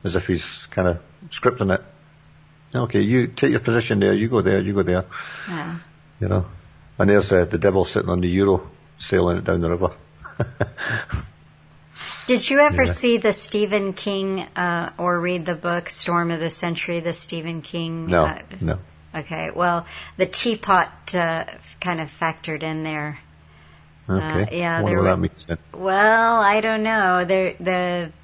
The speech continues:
Speaker 2: there was a woman who, uh, you could say she got possessed or taken over, and she does a, a very brutal killing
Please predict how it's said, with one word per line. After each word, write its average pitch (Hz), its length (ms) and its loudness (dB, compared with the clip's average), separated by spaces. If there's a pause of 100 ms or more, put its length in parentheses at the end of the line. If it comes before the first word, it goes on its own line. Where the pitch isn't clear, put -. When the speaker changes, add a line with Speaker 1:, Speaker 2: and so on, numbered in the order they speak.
(120)
Speaker 2:
there 180 340 -4
was 170 160 -4
a 175 80 0
woman 180 440 0
who, 165 680 -4 (1080)
uh, 151 120 -4 (240)
you 180 200 -2
could 180 140 -4
say 208 220 4
she 185 200 -2
got 170 280 0
possessed 175 680 0
or 156 140 -6
taken 170 480 -6
over, 160 720 -2
and 156 560 -4 (720)
she 117 260 -4
does 180 260 2
a, 156 160 0 (220)
a 175 100 2
very 175 640 2
brutal 165 720 -2
killing 156 720 -4